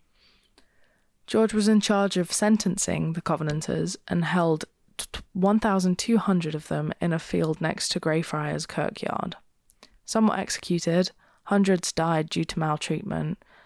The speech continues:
and on the last shipment of the remaining prisoners from Edinburgh to the colonies, there was a shipwreck that only forty-eight of the two hundred fifty-seven prisoners escaped. As a side note,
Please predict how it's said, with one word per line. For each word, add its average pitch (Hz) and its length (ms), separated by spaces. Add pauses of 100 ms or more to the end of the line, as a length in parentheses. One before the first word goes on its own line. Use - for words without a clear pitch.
(200)
and 170 380
on 190 160
the 180 60
last 185 320
shipment 185 420
of - 120
the 170 100
remaining 175 440
prisoners 156 640 (140)
from 175 180
Edinburgh 151 480
to - 160
the 165 80
colonies, 160 800 (520)
there 175 120
was 165 120
a 160 60
shipwreck - 640
that - 180
only 170 280
forty-eight 160 720
of - 160
the 156 60
two - 200
hundred 151 340
fifty-seven 151 540
prisoners 147 420
escaped. - 560 (1040)
As 202 140
a 196 40
side 185 320
note, 208 360